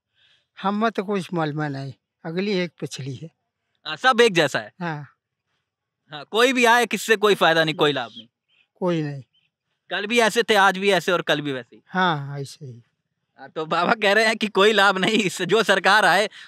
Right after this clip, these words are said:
Speaker 2: उससे उन्हें कोई लाभ नहीं। लेकिन भाई साहब, ये पर्ची,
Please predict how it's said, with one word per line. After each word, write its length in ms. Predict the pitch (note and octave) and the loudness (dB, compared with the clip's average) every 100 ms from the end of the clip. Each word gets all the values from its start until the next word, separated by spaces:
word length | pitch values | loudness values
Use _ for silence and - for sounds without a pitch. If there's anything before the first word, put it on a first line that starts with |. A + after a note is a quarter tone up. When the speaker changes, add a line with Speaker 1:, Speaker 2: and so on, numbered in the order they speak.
| _ | _
Speaker 2:
उससे 240 | D#3 - | -8 0
उन्हें 240 | G#3+ G#3 G#3 | 0 0 -2
कोई 180 | F#3+ F#3+ | 0 2
लाभ 220 | E3+ D#3+ | 2 2
नहीं। 160 | E3+ - - - | -4 -8 -18 -6
लेकिन 260 | F3 G#3 C4+ | -4 0 2
भाई 160 | G3+ G#3+ | 2 4
साहब, 140 | C4+ | 2
ये 60 | C4+ | 2
पर्ची, 440 | A3+ A3 C4+ C4+ | 0 2 -2 -4